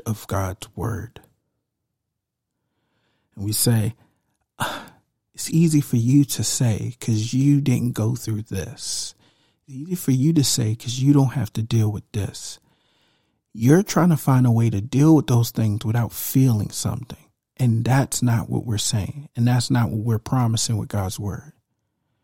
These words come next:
Everything that you experience is going to have a physical or biological response or physiological or psychological response to it.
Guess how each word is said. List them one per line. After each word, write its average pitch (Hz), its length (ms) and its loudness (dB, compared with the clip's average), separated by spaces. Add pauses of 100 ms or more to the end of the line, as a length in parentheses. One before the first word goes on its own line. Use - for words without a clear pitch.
(580)
Everything 165 560 4
that - 200 0
you 143 120 6
experience 113 600 0
is 113 120 0
going 135 300 4
to 135 100 0
have 117 280 0
a 101 120 -4
physical 147 800 2
or 101 160 -4
biological 123 1200 2 (280)
response 113 720 -2
or 117 120 -6
physiological 113 1040 0
or 98 80 -8
psychological 107 920 -4
response - 560 -6
to - 180 -8
it. - 160 -20